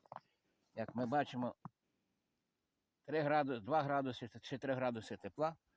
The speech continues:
ми рішили попробувати зробити дослідження, чи є розплід. Зазвичай пасічник суне руку в вулик, якщо теплота є, значить це є розплід. Але руки в кожного різні.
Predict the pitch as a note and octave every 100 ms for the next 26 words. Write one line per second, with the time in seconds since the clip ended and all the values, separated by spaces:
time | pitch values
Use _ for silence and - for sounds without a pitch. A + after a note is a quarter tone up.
0 | - _ _ - A2 D#3+ D#3+ - D#3+ D3+
1 | C#3 - _ - - _ _ _ _ _
2 | - - _ - - - B2+ C#3+ E3 D#3+
3 | D3 D3+ C#3+ - _ - _ _ _ -
4 | G#2 C3 C#3 C3 B2 A#2 - D#3 D3+ D3+
5 | D3+ B2 A#2 C3 B2 A2+ - F#2 - _
6 | _ _ _ _ - _ _ _ _ A#2
7 | C3 A3+ G#3+ F#3 - F#3+ F3+ E3 F3 E3
8 | - - - - - F#3 E3+ C#3+ F3 -
9 | F3 - _ _ _ - - _ _ _
10 | _ _ - _ _ A2 C#3+ F#3 G3 F3+
11 | C#3 C#3 - D#3+ - C#3 C#3+ C3 C#3 E3
12 | F3+ D3+ D3 C#3 - C#3+ C#3 B2+ A#2+ -
13 | F#2+ - _ _ _ _ _ _ A2+ D3+
14 | F#3 A#3 G#3+ G3 G3 G3 F3 F3 C#3 B2
15 | G2+ G2 F#2+